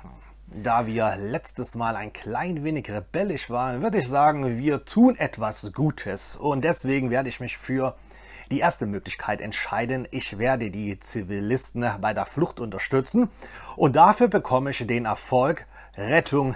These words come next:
der Zivilisten. Den Erfolg habe ich entsprechend hier jetzt markiert. Keine Ahnung, was er für Auswirkungen hat.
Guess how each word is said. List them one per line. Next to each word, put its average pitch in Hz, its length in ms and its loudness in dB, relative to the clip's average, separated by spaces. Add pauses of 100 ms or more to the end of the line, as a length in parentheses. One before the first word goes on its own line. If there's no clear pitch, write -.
der 110 240 -4
Zivilisten. 113 680 0 (300)
Den 156 220 4
Erfolg 233 480 6
habe 196 140 6
ich 143 100 -2
entsprechend 160 720 0
hier 180 460 2
jetzt 143 340 -6
markiert. 123 640 0
Keine 214 400 0
Ahnung, 127 320 2
was 113 180 -2
er 120 60 -10
für - 260 -4
Auswirkungen 127 840 -2
hat. 185 220 0